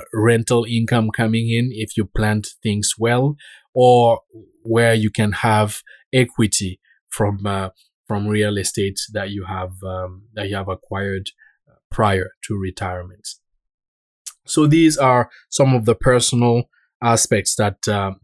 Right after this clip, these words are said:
personal savings aspects that I wanted to, um, to quickly touch, touch base on, uh, for retirement. Um, so let me recap the entire thing,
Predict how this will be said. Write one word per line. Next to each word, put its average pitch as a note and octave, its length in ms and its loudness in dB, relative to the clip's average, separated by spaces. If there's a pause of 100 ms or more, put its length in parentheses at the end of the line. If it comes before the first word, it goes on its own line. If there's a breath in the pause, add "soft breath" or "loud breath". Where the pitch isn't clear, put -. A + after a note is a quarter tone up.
personal C3 400 2
savings B2 680 2
aspects G#2+ 520 -4 (320)
that A2 160 0
I A2 40 2
wanted A2+ 480 0
to, G#2 280 -4
um, F#2+ 520 -6
to - 140 -20
quickly A2 320 -2
touch, - 520 -6
touch - 280 -4
base G2+ 380 -4
on, G2 240 -10 (560)
uh, G2 360 -6
for G2+ 140 -4
retirement. F#2+ 680 -6 (500)
Um, A2+ 300 0
so A#2+ 340 2 (640)
let D3 200 4
me D3 120 8
recap C3 460 4
the A#2+ 120 4
entire A#2 500 2
thing, F#2+ 300 -4